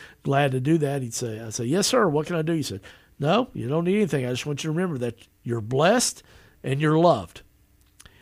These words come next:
And he's telling me I was blessed 'cause I'm, I'm a child of the Most High God. I'm a follower of Jesus. And, uh, God loves to bless his kids, friends.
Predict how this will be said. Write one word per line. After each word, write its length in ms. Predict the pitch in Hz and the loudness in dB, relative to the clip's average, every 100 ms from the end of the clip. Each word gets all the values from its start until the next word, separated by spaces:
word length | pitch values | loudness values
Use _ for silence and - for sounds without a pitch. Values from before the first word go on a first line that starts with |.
| - _ _ | -20 _ _
And 280 | 117 107 113 | -10 -8 -8
he's 120 | 110 | -6
telling 200 | - 139 | -2 0
me 40 | |
I 80 | 135 | -2
was 120 | 123 | -4
blessed 420 | 107 139 175 165 - | -4 0 0 0 -4
'cause 180 | 117 | -6
I'm, 260 | 113 113 120 _ - | -6 -8 -12 _ -10
I'm 140 | 123 | -8
a 60 | 127 | -4
child 320 | 151 143 147 | 0 2 2
of 60 | |
the 60 | 135 | 0
Most 260 | 143 151 - | 0 0 0
High 180 | 160 | 0
God. 380 | 160 160 185 110 - _ _ _ | 0 0 -2 -6 -12 _ _ _
I'm 100 | - | -10
a 60 | 120 | -10
follower 400 | - 135 143 143 | -2 0 2 2
of 80 | 135 | 0
Jesus. 540 | 139 170 156 98 - - - - - _ _ | -2 -4 -4 -8 -10 -16 -20 -20 -20 _ _
And, 260 | 123 120 117 | -12 -10 -8
uh, 120 | 113 | -8
God 280 | 104 127 143 | -6 -4 -2
loves 300 | 135 147 - | 0 -2 -2
to 80 | 143 | -2
bless 300 | 139 151 - | 0 0 0
his 120 | 139 | -6
kids, 340 | - 165 170 | -2 -2 -2
friends. 440 | - 127 123 131 | -6 -8 -6 -8